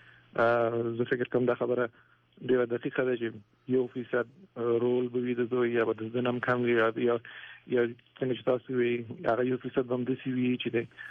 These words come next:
وزارت کوم کارکوونکي دي، هغوی پکې ونډه اخیستلې ده په دغه، آه، ترجمو کې، په دې ژباړو کې. آه، نو، نو، او، آه،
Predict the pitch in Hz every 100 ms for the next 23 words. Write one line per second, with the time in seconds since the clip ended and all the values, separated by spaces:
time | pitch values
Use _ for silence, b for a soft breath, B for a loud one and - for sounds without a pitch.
0 | B _ 120 113 120 123 131 123 120 117
1 | 120 127 120 123 117 120 113 123 123 -
2 | 120 120 120 110 110 - 117 117 117 117
3 | 110 107 107 - 120 113 110 120 117 107
4 | 110 - 113 120 120 117 113 107 120 117
5 | 110 127 B B B B _ - 123 123
6 | 123 123 123 139 135 139 143 143 151 139
7 | 123 - 147 127